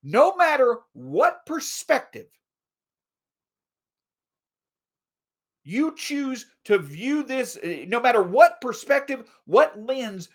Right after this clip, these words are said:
you choose to view Jaren Jackson Junior's body of work through, the fact remains through every single perspective, the names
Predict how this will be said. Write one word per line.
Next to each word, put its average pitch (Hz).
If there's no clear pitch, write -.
you 269
choose -
to 240
view 240
Jaren 254
Jackson 247
Junior's 220
body 202
of 170
work 180
through, 160
the 156
fact 247
remains 190
through 190
every 220
single 196
perspective, -
the 196
names 254